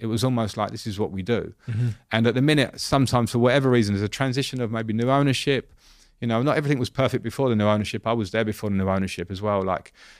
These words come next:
Speaker 1: to find consistency as Chelsea would really want of winning Premier League titles and challenging has been a good few years now. So I, I think that getting the, the squad right,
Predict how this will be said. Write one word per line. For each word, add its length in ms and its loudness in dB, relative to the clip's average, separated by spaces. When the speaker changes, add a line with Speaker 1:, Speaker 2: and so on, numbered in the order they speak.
Speaker 1:
to 100 0
find 360 0
consistency 840 -2
as 100 -2
Chelsea 380 -4
would 140 -8
really 320 4
want 360 -2
of 140 -12
winning 240 -2
Premier 300 -2
League 220 -2
titles 360 -4
and 80 -8
challenging 400 -4
has 100 -6
been 340 -6
a 40 -18
good 160 -2
few 180 -2
years 320 0
now. 260 -8
So 260 2
I, 140 2
I 60 -4
think 380 -4
that 380 -8
getting 300 -2
the, 120 -2
the 160 -8
squad 420 -4
right, 340 2